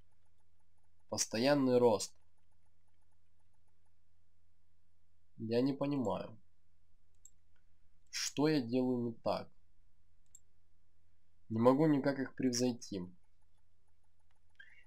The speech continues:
Тридцать миллионов, и потенциал наш — это сто шесть миллионов. Офигеть. Давайте глянем объявление, практически вышли, вышли на те показатели, которые есть. Ну, то есть понятно, да, что мы немножечко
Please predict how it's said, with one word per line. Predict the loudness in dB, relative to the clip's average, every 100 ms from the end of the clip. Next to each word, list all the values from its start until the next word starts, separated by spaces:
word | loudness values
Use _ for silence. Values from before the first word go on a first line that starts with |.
| 2
Тридцать | 8 8 6 4
миллионов, | 4 10 10 12 8 4
и |
потенциал | 2 2 6 4 6 10 12 12 12
наш — | 12 10 8
это | 4 0
сто | 2 4
шесть | 6 10 10 10 4
миллионов. | -2 0 2 4 2 0 0
Офигеть. | 0 2 -2 -4 0 0 0 -10 -14 -12 -14 -14 -16 -4
Давайте | 8 12 12 12 4
глянем | 10 10 10 8
объявление, | 6 4 4 4 2 0 -2 -6 -14 -14 -16 -16 4
практически | 6 6 4 4 2 2 -4 4
вышли, | 8 10 8 2 2
вышли | 0 2 2 2 -2 -4
на | 0 2 2 0 -2
те | 4 4
показатели, | 4 0 0 0 -2
которые | -6 -8 -4 -4 -2 2
есть. | 2 2
Ну, | -6
то | -6
есть | -2
понятно, | 0 2 0 -2
да, | 0
что | 0 -2
мы | -4
немножечко | -4 -4 -2 -4 -6